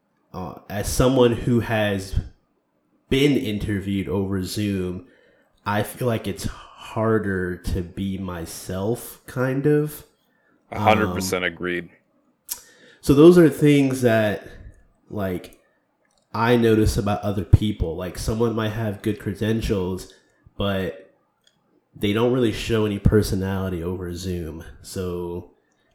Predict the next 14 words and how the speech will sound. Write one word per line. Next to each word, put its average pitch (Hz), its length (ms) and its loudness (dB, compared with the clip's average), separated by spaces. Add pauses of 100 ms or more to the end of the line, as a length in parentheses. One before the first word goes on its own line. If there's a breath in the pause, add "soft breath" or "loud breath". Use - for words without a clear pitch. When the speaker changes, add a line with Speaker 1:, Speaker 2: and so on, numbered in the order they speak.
Speaker 1:
they 92 300 -6
only 107 480 -2
talk 98 520 -4 (1000)
when 92 400 -4
I 85 120 -8
ask 90 320 -10
them 90 140 -8
a 87 60 -12
question, 98 1000 -4 (480)
or 98 260 -2
they 92 180 -4
give 95 280 -6
me, 95 200 -4
like, 85 380 -10